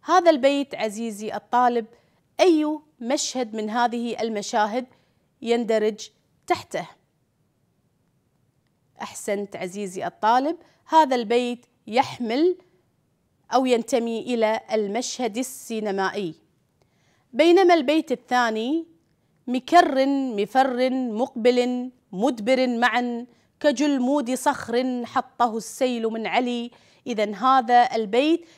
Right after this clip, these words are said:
يحمل العديد من الألفاظ التي تدل على الحركة، الإقبال والإدبار والكثير من هذه الحركات، لذلك فهو ينتمي إلى المشهد الحركي.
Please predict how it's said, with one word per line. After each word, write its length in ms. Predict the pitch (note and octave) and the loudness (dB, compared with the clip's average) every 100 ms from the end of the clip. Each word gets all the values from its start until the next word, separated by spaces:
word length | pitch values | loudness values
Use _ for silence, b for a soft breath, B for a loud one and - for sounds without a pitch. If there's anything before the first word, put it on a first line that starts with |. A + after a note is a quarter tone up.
| B | B
يحمل 680 | C4+ D4+ - C4 A#3+ D#4+ F#4 b b b - | 0 0 0 -4 0 2 2 b b b -2
العديد 720 | C4 A#3 B3+ C4+ C4+ C4+ A3+ A#3 | -2 0 -2 -2 -2 -2 -6 -4
من 220 | A#3+ C4+ | -2 -4
الألفاظ 840 | - A#3+ A3+ B3 - A#3+ A#3+ A#3+ | -2 -2 -2 -2 2 4 6 2
التي 360 | A#3+ A#3+ A#3+ A3+ | -2 -2 -4 -6
تدل 540 | A#3+ F#3+ D4+ F4 - | -4 0 2 2 0
على 240 | F#3+ B3+ A#3+ | 0 2 2
الحركة، 680 | A3+ - A#3+ A3+ B3+ B3+ C4 B B - | 0 0 2 2 2 0 0 B B -2
الإقبال 800 | B3+ A#3+ - G#3+ A#3 A3+ A#3 A3 | -2 -4 -6 4 6 8 6 2
والإدبار 800 | B3+ D#4+ A#3 F#3+ A#3 A3+ A#3 A#3 b - | 0 0 -6 0 4 6 4 2 b -8
والكثير 1600 | A3+ A#3 A#3+ - - - - A3+ G#3+ G#3 - B3+ C4+ B3 B3+ A#3+ | 2 4 4 0 -6 -14 -2 2 2 2 0 -2 -4 -4 -2 -2
من 140 | A3+ A3 | -2 -2
هذه 280 | G#3+ A3+ | -2 -2
الحركات، 800 | G#3 - G#3+ G#3 - C4 C#4 - | -4 -2 -2 -2 2 4 2 0
لذلك 440 | A#3 A#3 A3+ A3+ A3+ b b - | -2 4 4 2 -4 b b 0
فهو 280 | C4+ B3 A#3 | 0 2 0
ينتمي 640 | A3 A3+ A#3 A3+ A3+ A3 b b | 0 -2 -4 -2 -4 -6 b b
إلى 180 | B3 A#3 | -2 0
المشهد 560 | A3 G3+ B3 - G#3+ F#3+ | 0 -2 -6 -6 -6 -4
الحركي. 720 | A#3 A3 G3+ G3 - A3 | -6 -4 -4 -4 -4 -8